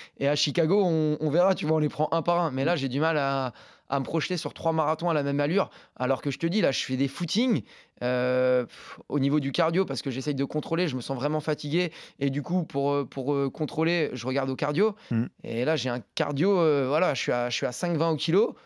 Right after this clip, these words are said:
Speaker 1: Euh, <laughs> c'est le même cardio que à, à, avant d'aller à Sydney, j'étais à,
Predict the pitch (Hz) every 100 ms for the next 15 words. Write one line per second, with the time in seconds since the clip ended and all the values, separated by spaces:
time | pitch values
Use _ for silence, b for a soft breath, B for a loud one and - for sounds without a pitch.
0 | B B - 117 120 123 120 127 131 131
1 | 135 - 135 160 185 165 160 226 214 160
2 | 151 147 143 151 151 - 147 156 160 156
3 | 147 143 - 175 208 147 151 135 135 131